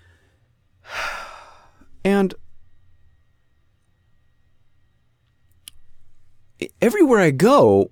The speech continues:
um, they make me sign a non-disclosure agreement. Okay?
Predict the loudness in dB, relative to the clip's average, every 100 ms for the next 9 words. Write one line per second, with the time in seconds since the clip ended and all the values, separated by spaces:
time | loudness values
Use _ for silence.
0 | _ _ _ 0 2 2 0 -6 0 2
1 | 2 0 0 0 0 0 0 0 0 0
2 | -2 -2 -2 0 -2 -2 -4 -4 -10 -20
3 | -20 -20 _ _ _ _ _ _ _ _
4 | _ _ -8 -4 -2 -4